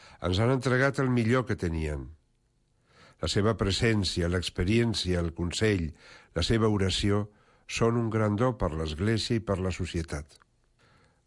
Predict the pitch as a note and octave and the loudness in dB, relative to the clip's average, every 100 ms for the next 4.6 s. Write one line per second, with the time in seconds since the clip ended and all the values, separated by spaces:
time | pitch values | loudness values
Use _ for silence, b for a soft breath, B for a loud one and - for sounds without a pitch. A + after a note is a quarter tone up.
0 | b F#2 F#2+ B2 B2+ G2+ A2+ A2+ F#2+ F#2+ | b 0 2 2 0 2 2 2 2 2
1 | A2 G2 F#2+ F2+ G2 G2 G2 G#2+ G2 F2 | 2 2 2 2 2 2 2 2 2 0
2 | F2+ A2+ A#2 A2+ C3 C#3 B B B B | -2 0 0 0 -2 -4 B B B B
3 | - G2 G2 B2 A#2+ A2 G2+ G2 F#2 F#2 | 0 2 4 2 2 0 2 2 2 0
4 | F2 G#2+ F#2 G#2 A#2+ | 0 0 2 2 2